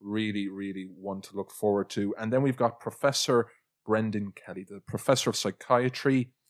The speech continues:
in Trinity College Dublin, author of his new book, In Search of Madness, A Psychiatrist Travels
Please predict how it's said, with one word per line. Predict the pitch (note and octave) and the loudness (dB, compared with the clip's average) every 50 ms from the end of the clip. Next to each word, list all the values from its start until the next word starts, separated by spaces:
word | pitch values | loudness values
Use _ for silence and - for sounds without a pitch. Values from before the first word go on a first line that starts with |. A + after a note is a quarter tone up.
| _ _ | _ _
in | - F#2+ | -12 -6
Trinity | - - C3+ B2+ A#2+ | -2 0 2 2 2
College | G#2+ - - G#2 G2 F2+ - | 0 2 2 2 4 2 4
Dublin, | - C3+ C3 C3 C#3 C3 C3 - | 4 6 6 6 6 4 4 2
author | - A#2+ A#2+ A#2 - - A2 | 0 0 2 2 2 2 2
of | G#2 - | 2 2
his | - G2+ G2+ G#2 | 2 -2 -4 0
new | A2+ C#3 F3 G3+ | 4 6 6 6
book, | D#3 A#2 A#2 D#3+ - - - - _ _ _ _ _ _ _ _ _ | 8 8 8 8 8 4 -2 -18 _ _ _ _ _ _ _ _ _
In | G#2 G#2 | _ -8
Search | - - D#3+ D#3+ - - | -2 0 0 0 0 -2
of | C3 G#2+ | -4 -2
Madness, | A#2+ A#2+ B2 A2+ G#2+ G2 - - | 0 2 2 2 0 -2 -6 -8
A | - - | -8 -10
Psychiatrist | - - B2 - - - - D3 D#3+ D#3+ - - E3+ D#3 - - - - | -10 -12 -12 -12 -14 -8 -6 -6 -6 -6 -8 -8 -6 -4 -4 -4 -6 -8
Travels | - - - B2+ A#2 A2 G#2+ G#2+ G#2+ A2 G#2 - | -10 -2 2 2 4 4 6 4 4 4 2 -2